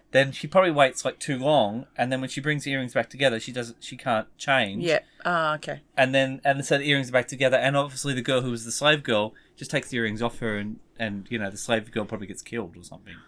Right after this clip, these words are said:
Speaker 1: As, like, the princess of the slave girl probably gets killed for
Speaker 2: Yeah.
Speaker 1: stealing earrings.
Speaker 2: Sorry to say, but I don't think that slave girl who took, took a bullet for her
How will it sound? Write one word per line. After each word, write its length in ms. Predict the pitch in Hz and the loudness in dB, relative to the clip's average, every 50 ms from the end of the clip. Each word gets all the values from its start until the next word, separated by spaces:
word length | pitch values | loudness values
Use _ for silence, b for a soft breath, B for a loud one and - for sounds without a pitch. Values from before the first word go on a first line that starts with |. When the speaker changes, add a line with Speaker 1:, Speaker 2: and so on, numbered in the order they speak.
| b b b b b b b b b b - | b b b b b b b b b b -8
Speaker 1:
As, 200 | 113 104 - - | -8 -8 -8 -6
like, 200 | 120 107 98 - | -6 -6 -6 -6
the 60 | 107 | -8
princess 360 | - 123 110 95 - 101 95 104 | -6 -6 -6 -6 -8 -10 -12 -12
of 140 | 95 87 | -12 -12
the 60 | 95 90 | -12 -10
slave 260 | - 104 98 98 98 | -6 -6 -6 -6 -6
girl 120 | 98 85 82 | -8 -10 -10
probably 260 | - 104 92 98 - | -10 -12 -14 -12 -14
gets 220 | - - - - | -16 -16 -16 -12
killed 200 | - - 104 92 | -10 -8 -8 -6
for 80 | - 190 | -4 -4
Speaker 2:
Yeah. 160 | 180 180 170 | -2 0 0
Speaker 1:
stealing 240 | 147 104 95 92 90 | 0 -2 -2 -4 -6
earrings. 400 | 95 98 92 90 80 - - - | -6 -6 -6 -6 -8 -12 -14 -6
Speaker 2:
Sorry 200 | - 294 370 285 | -4 -2 -2 0
to 40 | 196 | 0
say, 220 | - 214 196 170 | 0 0 0 0
but 100 | - 160 | 0 -2
I 60 | - | -4
don't 120 | - 233 262 | -4 -4 -6
think 120 | 330 330 | -6 -4
that 160 | - 208 - - | -4 -4 -4 -2
slave 280 | - 180 170 180 180 | -2 -2 -2 -2 -2
girl 180 | - 175 170 165 | -2 -2 -2 -2
who 160 | 170 170 156 | -4 -8 -8
took, 360 | - - 190 - - - - | -6 -6 -6 -6 -6 -12 -14
took 220 | - - 220 - 180 | -8 -6 -4 -4 -4
a 40 | |
bullet 280 | 151 170 196 214 208 - | -2 0 0 0 0 -2
for 140 | - 160 160 | -4 -6 -4
her 240 | 160 151 151 151 | -4 -4 -2 -4